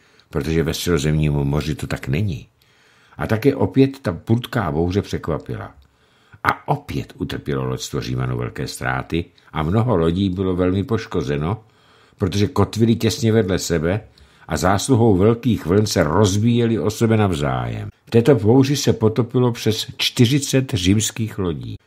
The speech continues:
Tento počet uvedl Cezar ve svých zápiscích, ale mnozí historikové soudí, že přeháněl,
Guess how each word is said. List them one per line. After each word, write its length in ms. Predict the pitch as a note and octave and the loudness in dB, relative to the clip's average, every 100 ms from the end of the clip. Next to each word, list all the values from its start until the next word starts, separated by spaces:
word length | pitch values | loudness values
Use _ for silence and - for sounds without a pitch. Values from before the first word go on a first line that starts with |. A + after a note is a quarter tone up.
| _ | _
Tento 220 | G#2 G2 | -2 0
počet 360 | A2+ A2+ D3+ C#3 | 2 2 0 -2
uvedl 300 | A#2+ B2+ C3 | 0 2 2
Cezar 420 | C3 A#2+ A#2 A#2+ | 2 0 2 0
ve 80 | A#2 | -2
svých 240 | B2 A#2+ | -2 -2
zápiscích, 880 | A2+ G#2+ G#2 G#2+ - - C#2 B1 - _ _ _ _ _ _ | 0 0 -2 -6 -6 -8 -8 -8 -12 _ _ _ _ _ _
ale 200 | - E2+ | -4 -2
mnozí 300 | F2 G2 A2 | 0 0 2
historikové 600 | G2+ G2 A#2 A2+ B2 A#2+ | 0 0 -2 -2 0 -2
soudí, 340 | G#2 F#2+ F#2 G#2+ | -2 -2 0 2
že 120 | A2+ | 0
přeháněl, 960 | - F#2+ C#2 D2+ D2 D2 D2 C#2+ E2+ | 0 -2 0 0 0 -2 -2 -2 -6